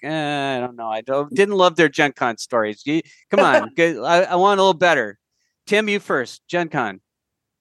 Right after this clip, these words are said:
Speaker 2: Man, I mean, Gen Con every year, I have, always have, like, the butterflies a few days before. I'm like, "I don't even wanna go. Why do I do this every year?"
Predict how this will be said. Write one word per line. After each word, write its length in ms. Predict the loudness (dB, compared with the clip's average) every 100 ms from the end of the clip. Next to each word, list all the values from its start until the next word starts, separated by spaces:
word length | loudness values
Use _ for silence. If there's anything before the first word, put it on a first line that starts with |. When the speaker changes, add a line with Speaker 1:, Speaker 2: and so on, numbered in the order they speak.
| _ _ _ _ _ _ _ _ _ -2
Speaker 2:
Man, 400 | 0 2 0 -8
I 60 | -2
mean, 260 | 0 0 2
Gen 180 | 0
Con 180 | 0 -2
every 240 | -2 -2 0
year, 400 | 4 4 2 -4
I 100 | -6
have, 380 | -2 0 0 -2
always 300 | -2 0 0
have, 180 | -2 -4
like, 120 | -4
the 80 | -2
butterflies 1000 | 0 0 0 0 0 0 -2 -4 -8 -18 -20 -20 _
a 60 | -6
few 140 | 2
days 140 | 2 2
before. 560 | 0 4 6 6 4
I'm 120 | 2
like, 160 | -2 0
"I 100 | 2
don't 100 | 4
even 120 | 2
wanna 160 | -2 -2
go. 340 | 2 4 4
Why 200 | 4 2
do 100 | 2
I 100 | 0
do 160 | -2 -2
this 140 | -2 -2
every 260 | -2 -2
year?" 420 | 2 2 0 -6